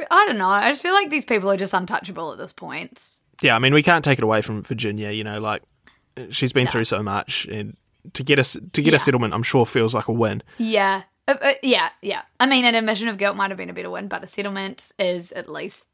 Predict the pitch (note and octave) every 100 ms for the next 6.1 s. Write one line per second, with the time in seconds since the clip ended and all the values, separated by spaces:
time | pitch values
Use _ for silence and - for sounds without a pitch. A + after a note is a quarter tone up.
0 | - - G3 F3 - B2+ F#3 - - -
1 | - D4 C#4 C#4 D4 E4 E4+ - E4 C4
2 | C#4 C4+ B3+ A#3+ A#3+ A#3 A#3 G#3+ G#3 G3+
3 | - G3+ G3+ G#3 G3+ G3+ - G#3+ G#3 G#3
4 | G#3 G3+ F#3+ _ _ _ _ _ _ -
5 | D4+ - C#4+ C#4 C#4+ D#4+ D4 D4+ D#4+ D#4